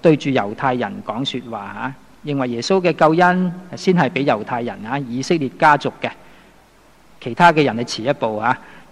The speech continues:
誒，但係呢個婦人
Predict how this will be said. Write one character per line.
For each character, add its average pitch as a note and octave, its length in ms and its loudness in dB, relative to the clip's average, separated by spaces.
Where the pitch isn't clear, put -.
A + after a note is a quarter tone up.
誒， D3+ 240 0
但 D#3+ 140 0
係 E3 160 0
呢 A3 160 2
個 F#3+ 100 6
婦 D#3+ 240 0
人 A2+ 320 0